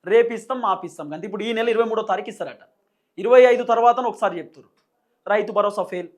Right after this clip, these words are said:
మార్చి ముప్పై ఒకటో తారీఖు డెడ్ లైన్ కూడా పెట్టుకున్నాడు, ఫెయిల్ అయిపోయాడు. ఆగస్టు పదిహేనో తారీఖు రెండు వేల ఇరవై నాలుగు రైతు రుణమాఫీ, ఏ మొత్తం భూకంపం బదలైపోతుంది అన్నాడు, అక్కడ ఫెయిల్. స్టార్టింగ్ నుండి రేవంత్ రెడ్డి గారికి చాలామంది చెప్పారట, "అట్లా మాట్లాడకు, నువ్వు ముఖ్యమంత్రి హోదాలో ఉన్నావు, వద్దు వద్దు" అని చెప్తే వినలే.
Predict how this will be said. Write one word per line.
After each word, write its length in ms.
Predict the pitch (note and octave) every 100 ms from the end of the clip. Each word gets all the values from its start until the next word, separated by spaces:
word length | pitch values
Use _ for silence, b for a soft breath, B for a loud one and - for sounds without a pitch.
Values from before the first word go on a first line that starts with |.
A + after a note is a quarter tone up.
| _ _ _ _
మార్చి 340 | F#3+ C#4 E4 E4
ముప్పై 280 | C#4+ D#4+
ఒకటో 120 | D#4 D#4
తారీఖు 220 | D4+ C#4+
డెడ్ 220 | A#3 G#3+
లైన్ 140 | C#4
కూడా 140 | C#4 C4
పెట్టుకున్నాడు, 420 | D3+ - F3+ A3+
ఫెయిల్ 240 | D4 A3
అయిపోయాడు. 300 | D#3+ D3 A2+ G2+ _ _ _ _ F3
ఆగస్టు 320 | C4 D4+ D4+
పదిహేనో 380 | B3+ B3 C#4+ C#4
తారీఖు 260 | C4 C#4
రెండు 180 | C4+ B3
వేల 120 | C4
ఇరవై 220 | B3 B3
నాలుగు 380 | A#3+ A#3+ B3+ F4
రైతు 240 | G#3+ A3+ A#3+
రుణమాఫీ, 400 | A#3+ A#3+ A#3+ A3+
ఏ 280 | A#3+ C#4+ D4
మొత్తం 420 | A#3 - A#3 D3+
భూకంపం 460 | A3+ C4+ C#4 C#4
బదలైపోతుంది 580 | G#3 G#3 C4+ C4+ B3+ A3+
అన్నాడు, 260 | A3 A3+ F4+ _
అక్కడ 280 | E3+ - F#3+
ఫెయిల్. 260 | F#3+ C#3+ - _ _ _ _ _
స్టార్టింగ్ 540 | - A3+ C4 C#4+ E4
నుండి 200 | C#4 B3+
రేవంత్ 300 | G3+ G#3 A#3+
రెడ్డి 160 | A3 G3
గారికి 300 | G3 - F#3+
చాలామంది 340 | E3+ G3+ G3+
చెప్పారట, 320 | E3+ D#3+ E3 G3
"అట్లా 200 | F3+ C#3+
మాట్లాడకు, 540 | C3 E3+ - F3 E3+
నువ్వు 160 | G#3 D#3+
ముఖ్యమంత్రి 440 | D3 F3+ G3+ F#3
హోదాలో 360 | F3+ F3+ F3 E3
ఉన్నావు, 320 | E3 G3+ D#3
వద్దు 260 | D#3 D3+
వద్దు" 280 | G#3 F3 E3
అని 100 | F3
చెప్తే 200 | D#3 A#3
వినలే. 480 | F#3 F3 A3+ F3+ -